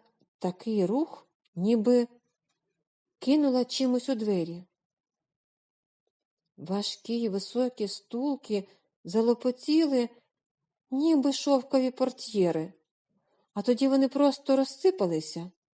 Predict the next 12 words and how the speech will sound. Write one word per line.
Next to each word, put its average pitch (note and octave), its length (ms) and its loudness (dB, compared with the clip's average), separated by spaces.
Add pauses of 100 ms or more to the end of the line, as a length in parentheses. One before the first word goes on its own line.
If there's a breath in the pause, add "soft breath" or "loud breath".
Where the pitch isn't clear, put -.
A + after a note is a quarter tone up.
(500)
не A#3+ 280 2
лишивши C#4 640 0
по G3+ 160 -4
собі G3 500 -2 (500)
нічого, A3 680 -2 (920)
крім G3 280 -2
грудочки G#3 640 -4
пилу A#3+ 480 -6 (300)
на D3 120 -10
порозі. D#3 580 -8 (2250)
Дігорі B3 500 -2
присвиснув. F3+ 840 -6